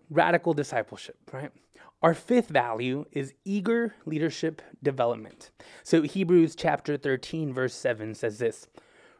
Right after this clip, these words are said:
"Remember your leaders who spoke God's word to you. Imitate their faith as you consider the way their lives turned out."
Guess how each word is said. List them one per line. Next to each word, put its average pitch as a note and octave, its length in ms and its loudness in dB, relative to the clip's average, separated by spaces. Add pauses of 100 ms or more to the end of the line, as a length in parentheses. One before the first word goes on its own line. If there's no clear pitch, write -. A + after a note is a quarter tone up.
(120)
"Remember E3+ 460 0
your G#3+ 180 4
leaders D#3 440 0
who D3+ 100 -2
spoke C#3 340 -2
God's B2+ 320 -4
word A#2+ 240 -4
to - 140 -14
you. A2+ 220 -14 (760)
Imitate F#3+ 500 0
their D#3 160 0
faith B2+ 480 -8 (340)
as C3 220 -2
you D#3+ 80 -4
consider D3 460 0
the C3+ 100 0
way A#2+ 300 0
their A#2 160 -4
lives A2 600 -6
turned A2+ 300 -12
out." G#2 320 -12